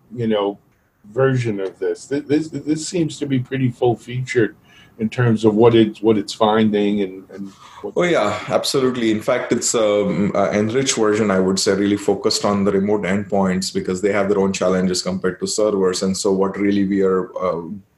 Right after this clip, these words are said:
Speaker 2: we, what we did is that we said, "Look, what would an I T administrator who's sitting in his office by himself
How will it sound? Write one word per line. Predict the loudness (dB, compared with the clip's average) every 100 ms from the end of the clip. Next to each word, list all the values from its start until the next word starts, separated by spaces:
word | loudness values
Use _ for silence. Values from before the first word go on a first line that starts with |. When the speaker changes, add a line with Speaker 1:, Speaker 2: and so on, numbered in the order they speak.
| -16 -12
Speaker 2:
we, | -2 0
what | 2 4
we | 4
did | 2 4
is | 4 4
that | 2
we | 4 2
said, | 2 2
"Look, | 2 2
what | 2 2
would | 4 4
an | 4
I | 2
T | 2
administrator | 0 0 -2 -2 0 0 0
who's | 0 -2
sitting | 0 2 2
in | 0
his | 0 0
office | 2 2 0 0
by | -4 -4
himself | -4 -2 2 4 2 -2